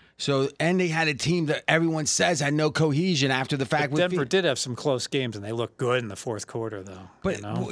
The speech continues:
Speaker 1: it's easy when you're up three one.
Speaker 2: That's true.
Speaker 1: I mean, it's like, when were, were they really, have they,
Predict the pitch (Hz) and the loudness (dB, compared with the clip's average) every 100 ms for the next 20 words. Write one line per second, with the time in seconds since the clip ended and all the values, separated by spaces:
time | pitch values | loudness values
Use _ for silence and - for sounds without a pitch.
0 | 196 - 226 269 277 202 160 160 160 160 | 0 2 2 2 2 2 2 2 2 0
1 | - 165 180 143 151 196 185 160 214 214 | 0 0 0 2 2 2 2 2 2 2
2 | 151 175 185 160 160 175 147 180 240 269 | 2 4 2 0 2 2 2 2 2 2
3 | 214 170 185 175 151 180 185 170 - - | 2 2 2 2 2 2 2 -2 -4 0
4 | 175 165 - | 0 0 -4